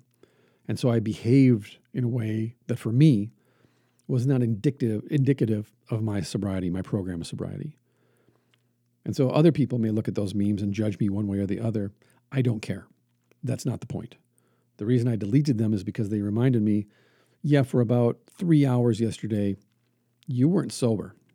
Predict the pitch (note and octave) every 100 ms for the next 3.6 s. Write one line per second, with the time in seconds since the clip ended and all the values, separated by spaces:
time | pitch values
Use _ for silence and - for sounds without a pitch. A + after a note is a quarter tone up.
0 | - A#2+ D3 C#3 A2 A2 G#2 G2 A2 F#2+
1 | G2 G2+ A2+ - - D#3+ B2+ G2+ - G#2
2 | G2 G2 F#2 G2+ G#2+ G2+ A#2 A2+ G2 -
3 | G2+ - F#2+ G2+ C#3